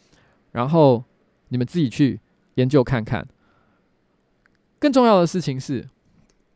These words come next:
其实像理科太太近期有被抱怨的一件事情是，有些人会说她的创业故事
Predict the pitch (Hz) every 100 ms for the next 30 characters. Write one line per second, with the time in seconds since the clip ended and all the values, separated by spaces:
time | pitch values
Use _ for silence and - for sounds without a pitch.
0 | _ _ _ _ - - _ _ _ _
1 | _ _ _ - 170 _ _ _ _ _
2 | _ _ - 254 262 285 302 - _ _
3 | _ _ _ _ _ _ _ _ _ _
4 | _ _ _ _ _ _ _ _ _ _
5 | _ - - 247 147 143 190 185 165 117
6 | 71 - 196 151 127 123 113 156 135 -
7 | 160 143 139 110 113 123 117 127 - 107
8 | - 120 - _ _ _ 143 147 220 170
9 | 170 170 - 156 147 147 _ _ - -
10 | _ _ _ _ - 180 180 185 165 135
11 | 120 113 98 90 - - 214 156 165 135
12 | 147 127 - 127